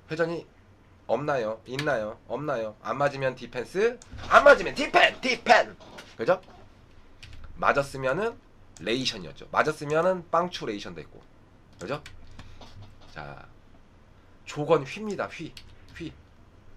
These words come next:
예. 네, 안녕하십니까, 지은마님. 자, 여기서 이제 뭐를 치냐가 중요한데요. 이렇게, 이렇게, 이렇게 가능합니다. 가능한데요.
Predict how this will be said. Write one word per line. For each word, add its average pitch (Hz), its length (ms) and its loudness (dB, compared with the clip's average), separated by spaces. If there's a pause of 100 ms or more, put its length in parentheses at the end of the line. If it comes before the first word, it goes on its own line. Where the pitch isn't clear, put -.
(340)
예. 90 180 -12 (840)
네, 98 180 2
안녕하십니까, 151 920 4
지은마님. 117 540 -6 (600)
자, 85 520 -4 (1000)
여기서 214 360 4
이제 156 220 2
뭐를 143 280 2
치냐가 214 300 0
중요한데요. 113 680 -4 (1300)
이렇게, 214 680 8
이렇게, 190 440 0
이렇게 160 320 -2
가능합니다. 185 680 -2 (880)
가능한데요. 190 760 0